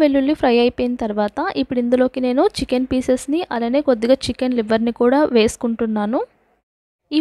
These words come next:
ఫ్రైకి చికెన్ పీసెస్ అనేవి కొద్దిగా పెద్ద సైజులో ఉంటే బాగుంటుందని పెద్దగా కొట్టించారు. అలానే లివర్ పీసెస్ కూడా ఈ ఫ్రైలో చాలా టేస్టీగా ఉంటుంది కాబట్టి కొద్దిగా లివర్ని కూడా దీంట్లోకి వేసుకుని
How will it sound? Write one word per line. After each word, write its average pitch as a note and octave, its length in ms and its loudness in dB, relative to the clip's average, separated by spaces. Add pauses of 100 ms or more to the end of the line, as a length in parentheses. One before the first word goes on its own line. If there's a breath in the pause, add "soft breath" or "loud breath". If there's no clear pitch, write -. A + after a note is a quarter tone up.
ఫ్రైకి D4 420 2 (100)
చికెన్ D#4 340 -4
పీసెస్ D#4 400 0
అనేవి B3 400 0
కొద్దిగా C4 320 2 (120)
పెద్ద A3 180 -2 (100)
సైజులో C#4 380 2 (100)
ఉంటే A#3 180 0 (120)
బాగుంటుందని A3+ 640 0 (120)
పెద్దగా A#3 340 0 (100)
కొట్టించారు. A#3 680 2 (1600)
అలానే D4 280 4 (100)
లివర్ C#4+ 300 4
పీసెస్ D4+ 320 -2 (100)
కూడా B3 180 2 (180)
ఈ C#4 120 0
ఫ్రైలో A#3+ 280 2 (120)
చాలా A#3+ 180 0 (100)
టేస్టీగా B3 500 2 (100)
ఉంటుంది A3+ 380 -2
కాబట్టి G#3+ 360 -4 (200)
కొద్దిగా A#3+ 440 0
లివర్ని B3 480 2
కూడా B3 160 2 (120)
దీంట్లోకి A#3 500 -2
వేసుకుని A3+ 520 0